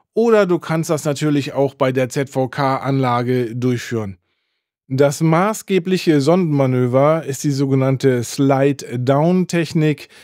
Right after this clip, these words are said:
Nach dem Einstich wird die Kanülenspitze dargestellt, der Schallkopf gleitet von der Kanüle weg, du führst die Kanüle nach, er siehst wieder die Spitze,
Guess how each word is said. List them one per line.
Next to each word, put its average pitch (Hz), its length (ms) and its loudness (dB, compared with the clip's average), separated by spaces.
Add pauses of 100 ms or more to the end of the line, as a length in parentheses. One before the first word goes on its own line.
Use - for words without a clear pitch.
(320)
Nach 160 300 0
dem 165 220 2
Einstich 147 800 -2
wird 139 260 0
die 143 80 0
Kanülenspitze 139 800 2
dargestellt, 156 960 0
der 127 240 0
Schallkopf 147 580 0
gleitet 127 460 0
von 175 340 0
der 175 160 2
Kanüle 135 720 0
weg, 143 480 -2
du 131 140 -2
führst 131 340 -2
die 127 100 -2
Kanüle 127 540 2
nach, 170 460 0
er 131 180 -2
siehst 143 320 -2
wieder 131 180 2
die 113 140 -4
Spitze, 175 640 0